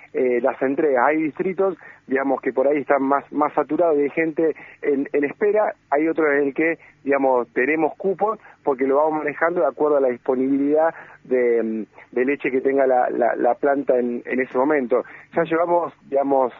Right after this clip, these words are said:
eh, entregados setenta mil litros de leche, digo, como para tener una idea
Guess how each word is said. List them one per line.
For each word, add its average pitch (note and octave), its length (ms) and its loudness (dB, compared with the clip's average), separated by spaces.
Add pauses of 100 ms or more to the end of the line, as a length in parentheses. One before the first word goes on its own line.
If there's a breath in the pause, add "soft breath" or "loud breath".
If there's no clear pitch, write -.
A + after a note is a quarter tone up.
eh, C3 220 0
entregados C#3 580 0
setenta B2+ 400 0
mil D#3 220 0
litros D3+ 320 0
de B2+ 60 2
leche, A#2+ 260 0
digo, A2+ 180 2
como A2+ 180 -2
para A#2 200 2
tener B2+ 200 0
una C#3 140 2
idea D3 380 2